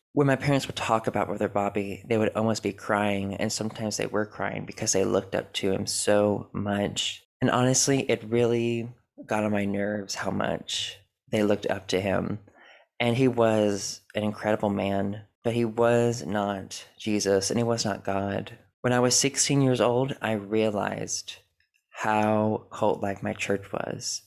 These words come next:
A church member was praying in the pulpit, and they were praying to God, and they were like, "Dear Jesus,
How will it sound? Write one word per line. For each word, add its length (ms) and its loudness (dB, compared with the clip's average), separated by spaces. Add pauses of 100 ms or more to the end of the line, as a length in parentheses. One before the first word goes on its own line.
(160)
A 80 0
church 420 2
member 600 2
was 160 -6
praying 380 2
in 80 2
the 80 2
pulpit, 600 -4 (220)
and 100 0
they 40 2
were 140 2
praying 380 0
to 140 -6
God, 680 -4 (420)
and 120 0
they 80 4
were 140 4
like, 300 0
"Dear 180 4
Jesus, 720 -2